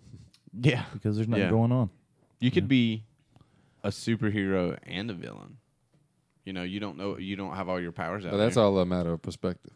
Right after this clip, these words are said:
Speaker 1: Yeah, it'd be, it'd be like wrestling at that point. Like,
Speaker 2: Two
Speaker 1: hey,
Speaker 2: suits.
Speaker 1: Yeah, two suits.
Speaker 3: Two
Speaker 1: One
Speaker 3: suits.
Speaker 1: has a mask, one doesn't.
Speaker 3: Yeah, Superman thing going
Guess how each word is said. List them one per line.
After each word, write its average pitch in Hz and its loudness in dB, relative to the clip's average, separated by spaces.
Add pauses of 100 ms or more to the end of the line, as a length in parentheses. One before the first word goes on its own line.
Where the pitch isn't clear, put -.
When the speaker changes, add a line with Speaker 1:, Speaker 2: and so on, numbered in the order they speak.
(120)
Speaker 1:
Yeah, 135 -2
it'd 98 -4
be, 104 -4
it'd 101 -6
be 113 2
like 107 0
wrestling 107 -2
at 85 -4
that 80 -6
point. 76 -10
Like, 80 -6
Speaker 2:
Two 127 10
Speaker 1:
hey, 123 12
Speaker 2:
suits. 98 2 (320)
Speaker 1:
Yeah, 123 -2
two 117 -4
suits. 120 -2
Speaker 3:
Two 127 2
Speaker 1:
One 107 4
Speaker 3:
suits. 123 4
Speaker 1:
has 113 4
a 113 -4
mask, 107 -2
one 95 0
doesn't. 95 0 (880)
Speaker 3:
Yeah, 87 -8
Superman 87 -10 (100)
thing - -20
going - -20